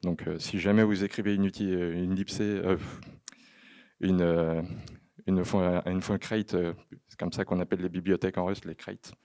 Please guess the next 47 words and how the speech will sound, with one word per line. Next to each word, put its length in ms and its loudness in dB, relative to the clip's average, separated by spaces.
des 100 -4
cagettes. 460 -4
Si 120 -6
jamais 240 8
vous, 300 4
euh, 380 6
créez 260 0
une 140 6
crate 380 -4
qui 120 -2
appelle, 380 2
euh, 100 6
du 160 -4
code, 300 2
euh, 240 0
du 100 -8
code 200 -4
C, 220 0
surtout, 540 0
vous 300 0
utilisez 420 2
libc. 340 0
Donc, 260 -2
euh, 60 -2
on 80 -2
va 80 2
voir 180 2
maintenant, 440 0
euh, 120 -2
ce 160 -8
que 140 -8
ça 160 -8
donne. 200 0
Donc, 260 2
euh, 280 2
je 120 0
reprends, 460 4
euh, 80 0
l'exemple 440 2
précédent, 440 -4
donc, 240 -4
euh, 80 -8
avec 280 -2
tous 120 0
les 120 2
types 340 0
définis 560 0